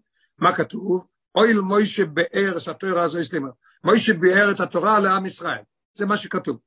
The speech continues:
אמרו רז"ל, רש"י מביא את זה מהתנחומה, ומה קרה? מה הוא עשה שם? מה הוא לימד? אז הם אומרים משהו מעניין, בשבעים לשון פירשו להם. הוא דיבר איתם, בשבעים לשון הוא הסביר את התורה, שכל העולם, כל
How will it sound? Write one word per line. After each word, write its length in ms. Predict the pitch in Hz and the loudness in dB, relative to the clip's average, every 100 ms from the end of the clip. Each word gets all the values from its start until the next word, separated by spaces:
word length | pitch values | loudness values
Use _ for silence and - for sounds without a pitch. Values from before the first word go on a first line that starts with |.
| _ _ - | _ _ 2
אמרו 280 | 220 196 185 | 2 2 2
רז"ל, 400 | 175 123 107 127 - _ _ _ | 0 0 -2 -4 -10 _ _ _
רש"י 300 | - 190 202 | -2 0 0
מביא 300 | 180 160 143 | -2 -2 -2
את 60 | 127 | -4
זה 260 | 135 147 143 - | -4 -4 -6 -4
מהתנחומה, 680 | 139 120 123 117 175 185 165 147 - _ _ _ | -2 -2 -8 -4 -2 2 0 -2 -8 _ _ _
ומה 680 | 160 165 165 165 - 175 196 | 0 2 2 -4 -12 -4 -4
קרה? 300 | 202 190 170 | -2 -2 -2
מה 160 | 117 170 | -2 -6
הוא 100 | 202 | -6
עשה 220 | 202 214 | -6 -10
שם? 160 | - 143 | -10 -10
מה 240 | 143 165 | -6 -4
הוא 120 | 185 | -4
לימד? 240 | 180 165 123 _ _ _ - | -2 -4 -6 _ _ _ -14
אז 120 | 147 | -8
הם 60 | |
אומרים 280 | 170 170 208 | -6 0 2
משהו 260 | 208 202 214 | 2 2 0
מעניין, 380 | 214 196 202 170 _ _ _ - | 2 2 0 -2 _ _ _ -8
בשבעים 480 | 139 247 254 233 | -4 -2 0 2
לשון 520 | 202 202 196 170 165 156 _ _ _ | 2 0 -2 -8 -10 -12 _ _ _
פירשו 340 | 196 180 175 | 4 4 4
להם. 160 | 139 117 - _ _ _ - | 0 -2 -12 _ _ _ -12
הוא 120 | 160 | -4
דיבר 300 | 156 208 226 | 2 4 4
איתם, 320 | 240 254 269 240 _ | 4 2 0 -6 _
בשבעים 380 | - - 185 240 | -12 -6 -4 0
לשון 340 | 214 208 214 | 0 0 0
הוא 80 | 196 | 0
הסביר 280 | 170 135 185 | -4 -2 -4
את 120 | 175 | -4
התורה, 340 | 165 180 135 117 _ _ | -8 -6 -8 -8 _ _
שכל 360 | - - 220 247 | -10 0 4 4
העולם, 520 | 214 196 175 135 135 | 4 4 2 0 -8
כל 260 | - 220 | -2 0